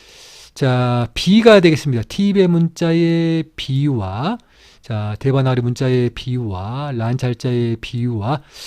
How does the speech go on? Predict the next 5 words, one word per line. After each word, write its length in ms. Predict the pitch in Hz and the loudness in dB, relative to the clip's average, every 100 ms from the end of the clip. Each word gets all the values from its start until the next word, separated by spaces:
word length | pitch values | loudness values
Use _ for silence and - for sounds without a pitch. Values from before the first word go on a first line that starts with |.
| - - | -16 -4
몽골 220 | 117 135 | 0 2
문자의 440 | 135 131 131 120 | 2 2 0 0
B와 560 | 113 120 127 107 113 143 - _ | -2 -4 -4 -2 -4 -6 -10 _
한자의 1040 | - 156 160 170 170 156 156 156 151 151 143 | -4 0 2 2 0 0 2 0 0 -2 -6
B와 800 | - 131 127 117 90 98 165 247 | -8 -4 -2 -2 -4 -4 -4 -4